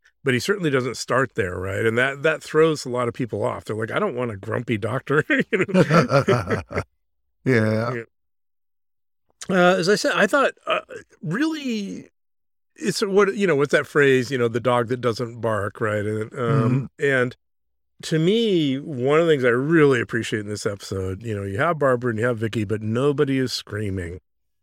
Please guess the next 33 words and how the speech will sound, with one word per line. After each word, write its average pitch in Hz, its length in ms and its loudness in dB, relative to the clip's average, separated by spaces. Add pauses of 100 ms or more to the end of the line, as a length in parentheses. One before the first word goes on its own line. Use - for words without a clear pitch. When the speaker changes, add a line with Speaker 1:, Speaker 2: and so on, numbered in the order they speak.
(100)
Speaker 1:
And 127 140 2
in 135 60 0
fact, 131 520 2
you - 80 0
know, 113 280 -2 (180)
Speaker 2:
<laughs> - 180 -20
Speaker 1:
what 156 240 2
does 160 140 2
Barbara 147 360 4
do, 214 240 4
even 151 200 4
though 143 80 6
it 127 80 -2
turns 135 200 0
out 123 140 0
to - 60 -8
be 131 80 0
a 120 40 0
mistake, 180 480 -2
when 143 120 0
she 143 200 -6
sees 123 280 -6
a 120 80 -6
threat, 117 300 -6
she 131 140 -4
grabs 120 360 -6
a 131 80 -2
gun 110 380 -8
and 110 140 -6
she 120 140 -8
shoots. 98 500 -14 (640)
Um, 117 140 0
Speaker 2:
Yeah. 107 280 -2